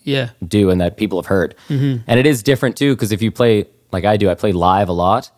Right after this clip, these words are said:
Speaker 1: Mm-hmm.
Speaker 2: and I play these songs live. So people, my main fan base hears them first,
Speaker 1: Mm-hmm.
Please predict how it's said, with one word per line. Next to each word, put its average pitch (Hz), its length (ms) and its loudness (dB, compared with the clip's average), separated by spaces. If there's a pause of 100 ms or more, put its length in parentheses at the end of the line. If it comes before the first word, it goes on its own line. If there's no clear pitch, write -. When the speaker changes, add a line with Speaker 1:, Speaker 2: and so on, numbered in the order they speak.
Speaker 1:
Mm-hmm. 139 280 -6 (200)
Speaker 2:
and 101 120 -4
I - 20 -2
play 135 280 0
these 104 180 -4
songs 80 280 -4
live. 76 380 -4 (320)
So - 180 -8
people, 104 460 0 (560)
my 92 160 -4
main 95 280 0
fan 98 300 0
base 87 180 0
hears 120 360 0
them 87 120 -4
first, 101 520 -4 (100)
Speaker 1:
Mm-hmm. 135 220 -4